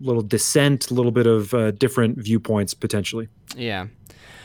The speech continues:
Speaker 2: Yeah, we'll have to see kind of, you know, what it looks like and if, you know, what, what, what happens. It, it, has it gone through already? It, the merger has happened, but it hasn't, like, taken effect yet?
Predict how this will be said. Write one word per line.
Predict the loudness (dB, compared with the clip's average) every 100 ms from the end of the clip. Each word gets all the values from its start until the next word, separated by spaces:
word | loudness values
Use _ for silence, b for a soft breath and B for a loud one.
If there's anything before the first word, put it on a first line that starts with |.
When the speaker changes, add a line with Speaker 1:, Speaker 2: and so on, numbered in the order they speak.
| B
Speaker 2:
Yeah, | 2 4
we'll | 4
have | 2 0
to | -2
see | -2 -2
kind | -2 0
of, | 0 -2
you |
know, | -2 0
what | 2
it | 0
looks | 0 -4 -2
like | -4 -2
and | -4 -6
if, | -8 -12
you | -12
know, | -10 -10
what, | -10 -10 -8
what, | -8
what | -6 -6
happens. | -4 -6 -6 -4
It, | -2
it, | 0 0 -2 0
has | 0 0
it | 2
gone | 2 2
through | 0 0 2
already? | 4 2 0 -2
It, | -2
the | -4
merger | 0 0 2
has | 0 -2
happened, | -6 -6 -6 -4
but | -2
it | 0
hasn't, | 0 -2 -4
like, | -6 -6 -8 -6
taken | -2 -2 -2
effect | -2 -4 -2
yet? | -4 -4